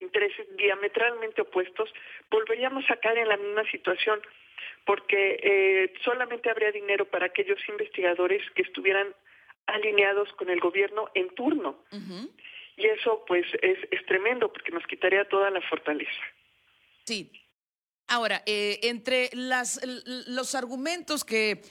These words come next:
Speaker 2: he visto, mm, se, eh, procuran ahora sí que defender esta, esta postura, esta, eh, eh, este nuevo, nuevo rumbo que se le pretende dar a la, a la investigación, eh, es que le señalan a, a,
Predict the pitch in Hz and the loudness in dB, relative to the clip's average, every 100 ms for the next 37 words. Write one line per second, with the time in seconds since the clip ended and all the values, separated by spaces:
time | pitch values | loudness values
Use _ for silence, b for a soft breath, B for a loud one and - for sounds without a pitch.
0 | B 233 240 269 262 330 359 - 170 151 | B 0 2 0 0 0 0 -4 -8 -8
1 | 160 135 - 135 151 175 165 190 180 214 | -8 -6 -4 -6 -6 -6 -4 -4 -2 2
2 | 214 233 190 B B - 175 190 208 226 | 2 2 0 B B -2 2 2 0 -2
3 | 220 214 202 196 202 214 240 269 - 180 | 0 0 0 -2 0 2 2 0 -4 -4
4 | 175 - 190 175 185 - 196 190 175 - | -4 0 0 0 -4 -2 -2 -2 -6 -2
5 | 214 220 208 190 - 202 180 165 B B | 0 2 2 0 0 0 0 -4 B B
6 | 175 180 185 - 202 220 208 220 208 190 | -6 -2 -2 0 -2 -2 0 2 2 0
7 | - 180 196 214 214 214 180 220 302 247 | -2 -2 0 2 2 2 2 2 2 2
8 | 196 185 165 170 170 170 208 214 208 196 | 0 0 0 0 0 -2 0 2 2 4
9 | 202 185 160 B B 175 190 190 190 190 | 4 2 -2 B B 0 2 0 0 0
10 | 196 220 269 262 B B B 220 233 285 | 0 2 2 0 B B B 0 2 0
11 | 294 370 320 262 262 254 302 311 285 294 | 0 0 0 0 2 2 2 4 2 0
12 | - 214 214 202 196 185 165 202 190 185 | 0 0 2 2 2 0 -2 0 0 0